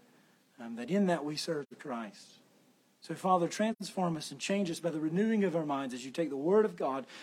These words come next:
um, to the depths of our souls and produce fruit, Father, that is otherworldly,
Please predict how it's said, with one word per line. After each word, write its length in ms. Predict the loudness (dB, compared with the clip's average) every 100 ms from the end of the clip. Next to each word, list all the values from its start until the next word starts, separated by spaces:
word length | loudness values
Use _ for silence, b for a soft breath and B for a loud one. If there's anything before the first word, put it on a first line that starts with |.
| B -12
um, 80 |
to 80 | -8
the 100 | -8
depths 380 | 2 4 4 0
of 100 | -2
our 140 | -2
souls 380 | -2 -6 -6 -6
and 80 | -8
produce 400 | -10 0 0 0
fruit, 320 | -2 0 0
Father, 260 | -2 -2 -2
that 160 | -4
is 120 | -2 2
otherworldly, 800 | 4 4 2 2 2 0 -4